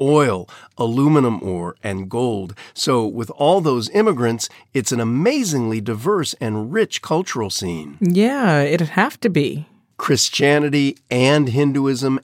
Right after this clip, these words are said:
Speaker 1: and Islam are all practiced there, and although Dutch is the official language, most people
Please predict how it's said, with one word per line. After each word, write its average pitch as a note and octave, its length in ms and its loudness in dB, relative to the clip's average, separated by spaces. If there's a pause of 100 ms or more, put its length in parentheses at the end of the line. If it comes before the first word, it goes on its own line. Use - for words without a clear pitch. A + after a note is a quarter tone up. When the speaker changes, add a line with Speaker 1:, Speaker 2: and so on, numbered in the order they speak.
(100)
Speaker 1:
and C3+ 400 2
Islam C3 640 0
are G#2 180 -2
all B2 280 0
practiced - 600 -4
there, B2+ 280 -2 (220)
and B2 180 0
although B2 320 0
Dutch F3 580 -2
is C#3+ 300 2
the A#2+ 120 0
official F3 420 0
language, G2+ 480 -2 (200)
most E3 440 2
people F3+ 320 -2